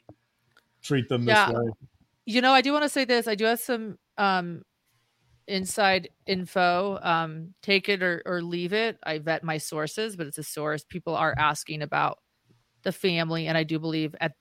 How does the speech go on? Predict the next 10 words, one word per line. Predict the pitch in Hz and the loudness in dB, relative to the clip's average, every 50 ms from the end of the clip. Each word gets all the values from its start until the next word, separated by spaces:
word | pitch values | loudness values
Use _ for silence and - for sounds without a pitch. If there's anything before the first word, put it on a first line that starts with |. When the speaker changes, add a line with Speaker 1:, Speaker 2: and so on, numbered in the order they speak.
| _ | _
Speaker 2:
this | - 226 214 - - - | 6 6 6 6 4 -2
moment | 185 170 165 160 156 156 165 165 - - | -2 0 0 0 -2 -2 -4 -6 -6 -6
in | - 160 151 | -8 -8 -8
time, | - - 156 147 147 | -6 -6 -6 -6 -4
his | 151 156 147 160 | -6 -6 -8 -6
wife | 151 143 143 147 147 143 - - - _ _ _ _ _ _ _ _ _ _ _ _ _ _ _ _ - | -2 -2 0 0 -2 -4 -8 -14 -20 _ _ _ _ _ _ _ _ _ _ _ _ _ _ _ _ -2
is | 165 160 151 151 | -2 -2 -2 -4
standing | - - - - - 180 175 180 180 185 180 170 | -6 -8 -6 0 2 4 4 4 2 0 -2 0
by | 165 175 165 165 165 | 2 2 2 4 2
him, | 160 165 160 151 151 151 151 175 | 2 0 0 -2 -2 -4 -6 -8